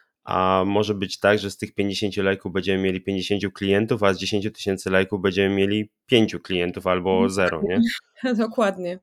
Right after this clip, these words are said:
Speaker 1: E, więc, więc znowu jakby wyda-, to, co mówi się, z takim zdrowym podejściem w mojej opinii do lajków, zasięgów i reakcji i tego typu rzeczy. O zgrozo LinkedIn chyba jakiś czas temu wprowadził ten, tą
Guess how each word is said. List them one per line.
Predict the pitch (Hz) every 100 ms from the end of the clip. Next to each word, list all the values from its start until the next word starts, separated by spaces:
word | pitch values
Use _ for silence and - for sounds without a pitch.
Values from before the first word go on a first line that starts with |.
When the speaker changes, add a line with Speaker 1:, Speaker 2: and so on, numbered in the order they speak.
| -
Speaker 1:
E, | 90 92 87 -
więc, | 95 101 90 -
więc | 113 117
znowu | 127 117 101
jakby | 98 95 101 -
wyda-, | - 98 107 - -
to, | 117
co | 120
mówi | 110 113 110
się, | 107 107
z | - -
takim | - - 104
zdrowym | 98 104 127 98
podejściem | 90 87 90 - 92
w |
mojej | 87 92 90
opinii | 90 - 90 92 110 120
do | 95 92 92
lajków, | 92 92 92 - 92
zasięgów | 90 - 92 92 90 92 87 -
i | 92 92 87 87 92
reakcji | 95 92 92 - - 92 87 87 90
i | 85 85
tego | 95 87
typu | 90 -
rzeczy. | 85 85 - 113 139 - - - _ _
O | 107
zgrozo | 101 107 104 95
LinkedIn | 95 98 - 92 87
chyba | 92
jakiś | 90 - -
czas | 92
temu | - 90
wprowadził | - 95 90 90 90
ten, | 95 90 -
tą | 92 90 87